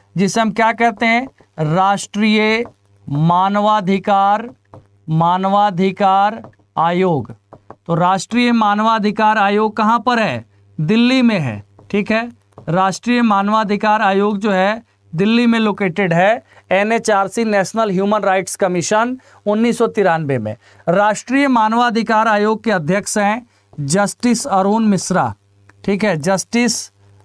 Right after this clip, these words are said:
अरुण कुमार मिश्रा सुप्रीम कोर्ट के रिटायर्ड जज हैं, जो अभी राष्ट्रीय मानवाधिकार आयोग के अध्यक्ष हैं। तो ये हमारे देश में हो गया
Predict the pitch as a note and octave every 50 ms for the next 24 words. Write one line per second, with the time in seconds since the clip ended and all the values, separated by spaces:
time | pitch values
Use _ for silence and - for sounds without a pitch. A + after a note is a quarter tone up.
0 | _ _ - E3 E3+ F3+ F#3+ G3+ G#3+ A#3 B3 B3 B3 G#3+ - A3+ G3+ F#3+ F#3 F3+
1 | F3+ F#3 F#3+ G3+ A3 A#3 A#3+ A#3+ _ _ _ _ _ _ _ _ - D#3+ D#3+ E3+
2 | F3+ G3 G3+ G3 - - A3+ G#3 F#3 F#3 G3 G#3+ A#3+ - _ - - _ _ -
3 | - - - - A3 A3 - - A#3 B3+ C4+ C#4 C#4 A#3+ - A3+ A3 G#3+ - A3+
4 | F#3+ A3+ A#3 A3+ G#3+ G3 F#3 - G3+ G3 G3+ G#3 A3 A#3 A3+ G3+ F#3 D#3+ F#3 F#3+
5 | G3 F3 F3+ D3 C3+ C#3+ D#3 F3 G#3 - - - _ _ _ _ - D3+ G3+ A3
6 | G#3+ F#3 F#3 F3+ A3 A#3+ A#3 A3 G3+ F#3+ - - - A#3 A#3+ A#3 G#3 F3+ F#3 F#3+
7 | G3 G3+ G#3 G#3 F#3 F#3+ F3 F#3+ F3+ F3+ F#3 F#3 F3+ E3 E3 E3+ D#3+ - - F3
8 | D3 B2+ B2+ C3+ A#2+ - - - A#2 A#2 A#2 - F#3 G#3 A3 A3+ G#3+ G3+ G#3 G#3+
9 | A3 A#3 A#3 G3 F3 G#3+ A3 A3 - - G#3 F#3+ D#3+ C3+ C3 A2+ A2+ A2 A2 A2